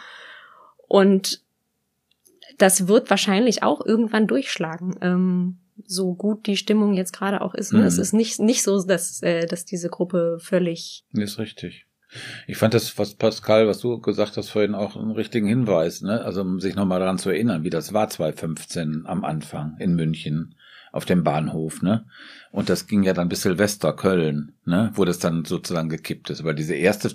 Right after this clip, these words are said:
Speaker 2: Monate, das war nicht nur in der taz, wo alle gesagt haben, toll, und nicht nur bei den Grünen, sondern das war wirklich eine gesellschaftliche Stimmung, die ja Merkel auch dazu gebracht hat, glaub ich, diese Politik zu machen, ne?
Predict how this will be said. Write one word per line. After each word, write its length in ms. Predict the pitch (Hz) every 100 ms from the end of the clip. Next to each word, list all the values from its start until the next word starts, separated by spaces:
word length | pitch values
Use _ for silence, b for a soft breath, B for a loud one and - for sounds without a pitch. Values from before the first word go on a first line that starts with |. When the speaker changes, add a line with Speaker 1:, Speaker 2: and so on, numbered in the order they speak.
| -
Speaker 2:
Monate, 480 | 92 92 117 120 92
das 180 | 85
war 100 | 90
nicht 180 | 87 110
nur 120 | 135
in 40 | 101
der 140 | 90
taz, 340 | - 113 - -
wo 60 |
alle 240 | 73 87 82
gesagt 360 | 80 90 -
haben, 260 | 85 78 80
toll, 380 | 85 80 107 131 B B B
und 120 | 82
nicht 120 | 101
nur 140 | 123 104
bei 140 | 98
den 160 | 90 87
Grünen, 240 | 82 92
sondern 140 | 95
das 80 | 85
war 120 | 87
wirklich 220 | 78 98 104
eine 140 | 104
gesellschaftliche 680 | 80 80 92 113 - 101 92
Stimmung, 560 | - 104 117 147 156 B B B -
die 100 | 131
ja 100 | 113
Merkel 340 | 98 113 123
auch 120 | 92
dazu 260 | - 90 -
gebracht 460 | 80 73 85 - -
hat, 160 | -
glaub 180 | 73 67
ich, 100 | 69
diese 240 | 76 71
Politik 520 | 73 82 73 - - -
zu 100 | 78
machen, 400 | 65 - 69 65
ne? 160 | 58